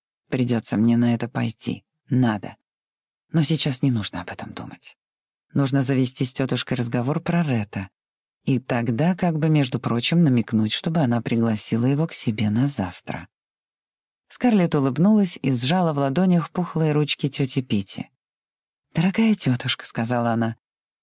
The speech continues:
«не будем больше говорить о таких огорчительных вещах, как деньги. Давайте забудем о них и поговорим о чём-нибудь более приятном. Расскажите-ка мне лучше о наших старых друзьях. Как поживают миссис Мэриуэзер и Мейбл?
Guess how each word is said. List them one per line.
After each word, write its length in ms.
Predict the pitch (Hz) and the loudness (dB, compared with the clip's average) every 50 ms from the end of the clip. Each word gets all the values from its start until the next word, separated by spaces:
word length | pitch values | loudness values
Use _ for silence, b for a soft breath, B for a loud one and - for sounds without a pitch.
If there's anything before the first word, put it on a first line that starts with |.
| _ - | _ 0
«не 100 | 208 233 | 2 2
будем 320 | 226 254 254 - 160 135 120 | 4 4 2 2 2 0 0
больше 300 | 131 127 123 - - 120 | 0 0 0 -2 -2 0
говорить 400 | 117 131 131 135 143 143 - 135 | 0 0 0 2 0 0 0 0
о 40 | |
таких 320 | 123 135 131 131 160 139 160 | -2 0 0 0 0 0 0
огорчительных 760 | 175 151 185 185 175 - - 220 202 - 139 135 127 127 127 | 0 0 0 0 0 0 0 0 0 2 2 2 2 2 2
вещах, 340 | 139 131 127 - 156 143 - | 0 0 2 0 0 -2 -2
как 220 | - 156 156 151 | -2 -2 0 0
деньги. 520 | 139 156 170 156 139 120 113 107 95 - - _ _ _ _ _ _ _ _ _ _ _ _ _ | 2 2 4 4 4 2 0 -4 -6 -8 -12 _ _ _ _ _ _ _ _ _ _ _ _ _
Давайте 320 | - 254 277 277 269 - 165 | 0 2 2 2 2 0 0
забудем 560 | 156 170 165 139 147 147 135 117 123 113 110 | 2 0 0 0 0 0 2 2 0 0 2
о 80 | 104 | 0
них 260 | 101 95 80 - - - _ _ _ _ - | 0 0 -2 -2 -6 -10 _ _ _ _ -4
и 80 | 180 | -2
поговорим 440 | 170 214 180 214 220 240 247 247 220 | 0 2 2 4 4 4 4 6 4
о 80 | 208 196 | 4 4
чём-нибудь 640 | - 226 220 208 202 196 180 180 185 175 - - - _ | 2 4 4 6 6 6 4 4 2 0 -2 -8 -18 _
более 400 | 214 233 269 269 226 180 151 127 | -8 -2 2 2 4 4 2 0
приятном. 680 | - 123 117 110 113 110 110 110 - - - - - - _ _ _ _ _ _ _ _ - | 0 0 0 0 0 0 0 -2 -2 -4 -6 -6 -6 -10 _ _ _ _ _ _ _ _ -4
Расскажите-ка 800 | 131 143 131 - - - 117 117 170 226 226 254 214 - 180 160 | -2 -2 -2 0 -2 0 2 2 2 2 2 2 2 2 2 2
мне 160 | 156 143 135 | 4 4 4
лучше 320 | 139 135 131 123 - - 127 | 4 2 2 0 0 0 0
о 80 | 120 | 0
наших 400 | 117 131 175 202 - - 185 165 | 2 2 2 2 2 0 -2 -4
старых 480 | - - - 196 190 190 196 190 180 165 | -4 -4 -2 0 2 2 2 2 2 2
друзьях. 760 | 175 180 190 180 170 165 143 131 113 107 107 104 - - _ _ _ _ _ _ _ _ _ _ _ _ | 2 2 2 2 2 2 2 2 0 0 -4 -6 -10 -18 _ _ _ _ _ _ _ _ _ _ _ _
Как 200 | - 277 277 - | -4 -4 -2 -2
поживают 560 | - 170 143 135 143 135 135 135 135 131 - | -2 0 0 2 2 2 2 2 0 0 2
миссис 460 | 147 147 143 131 - 135 127 - - - | 2 2 2 2 0 -2 -4 -4 -2 0
Мэриуэзер 760 | 113 110 113 123 131 151 160 165 170 170 165 156 160 160 147 | 0 2 2 2 2 2 2 2 2 0 0 0 0 0 2
и 60 | 135 | 2
Мейбл? 600 | 117 110 113 117 120 131 131 131 151 165 175 180 | 2 4 4 4 4 4 2 2 0 -2 -2 -4